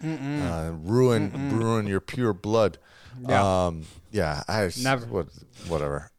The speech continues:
Speaker 2: Um, anyways,
Speaker 1: <laughs>
Speaker 2: uh, just to quickly follow up on, um,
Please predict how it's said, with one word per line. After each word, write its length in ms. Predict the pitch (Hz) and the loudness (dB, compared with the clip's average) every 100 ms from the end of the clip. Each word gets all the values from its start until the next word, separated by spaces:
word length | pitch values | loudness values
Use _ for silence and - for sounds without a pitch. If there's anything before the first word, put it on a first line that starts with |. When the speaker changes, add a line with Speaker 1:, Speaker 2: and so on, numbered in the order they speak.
| - | -2
Speaker 2:
Um, 320 | 101 98 98 | 2 2 0
anyways, 460 | 180 202 143 123 - - - - | 0 4 4 4 0 -10 -12 -6
Speaker 1:
<laughs> 120 | - | -2
Speaker 2:
uh, 480 | 104 107 101 98 98 - 143 - | 2 4 4 4 2 -2 -10 -8
just 260 | - 160 - | -2 0 2
to 240 | 160 120 117 | 4 4 2
quickly 380 | - 147 - 127 | 0 0 2 -2
follow 380 | - 117 113 104 | 2 4 6 6
up 200 | 101 98 | 4 4
on, 260 | 95 92 | 2 4
um, 500 | 90 85 82 76 73 | 2 2 0 -2 -10